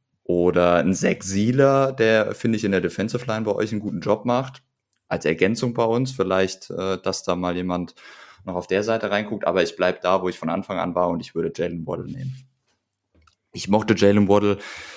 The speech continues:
ähm, in Alabama schon und, äh, mochte es dann auch tatsächlich für ihn sehr, dass er da jetzt in eine Offense reingekommen ist, wo er, glaub ich, seine Qualitäten gut zur Geltung bringen kann, nämlich seinen Speed,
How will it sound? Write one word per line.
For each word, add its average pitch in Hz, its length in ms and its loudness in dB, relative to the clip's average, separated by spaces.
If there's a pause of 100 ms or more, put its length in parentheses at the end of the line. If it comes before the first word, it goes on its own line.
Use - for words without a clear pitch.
(260)
ähm, 98 540 2
in 98 180 4
Alabama 101 540 4
schon 107 380 2
und, 95 520 -2
äh, 65 360 -6
mochte 110 360 2
es 107 100 0
dann 113 140 2
auch 98 120 0
tatsächlich 107 360 2
für 98 80 0
ihn 123 340 0
sehr, 117 300 4
dass 113 160 2
er 98 80 2
da 95 140 2
jetzt 92 160 -2
in 92 80 0
eine 82 80 0
Offense 117 340 -2
reingekommen 104 500 -2
ist, - 240 -8
wo 95 140 2
er, 92 180 0
glaub 92 280 0
ich, 92 80 -8
seine 87 240 -4
Qualitäten 104 1000 -4 (160)
gut 107 260 -8
zur 92 160 -4
Geltung 110 340 2
bringen 104 260 -4
kann, 98 300 -4
nämlich 90 400 -6 (460)
seinen 87 320 0
Speed, - 680 -4